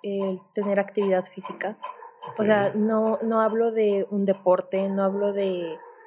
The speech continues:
Speaker 1: no sé, un entrenamiento, quizás de, de algo más estructurado. Simplemente el hecho de, de que tú subas más escaleras, que camines un poco más, que no uses tanto
Speaker 2: Ok.
Speaker 1: el auto, que si,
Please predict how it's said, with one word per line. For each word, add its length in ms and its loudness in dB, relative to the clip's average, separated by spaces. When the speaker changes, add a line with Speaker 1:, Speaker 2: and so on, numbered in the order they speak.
Speaker 1:
no 100 -4
sé, 220 0
un 140 2
entrenamiento, 1040 0
quizás 420 -2
de, 580 0
de 140 -2
algo 200 0
más 220 0
estructurado. 720 0
Simplemente 580 -4
el 80 0
hecho 300 -4
de, 280 -2
de 80 0
que 100 -6
tú 140 -2
subas 400 0
más 180 -4
escaleras, 540 -2
que 120 -4
camines 500 0
un 120 -6
poco 240 -12
más, 320 -6
que 140 0
no 140 2
uses 240 -6
tanto 280 -4
Speaker 2:
Ok. 60 -2
Speaker 1:
el 80 -2
auto, 480 -2
que 100 0
si, 320 -4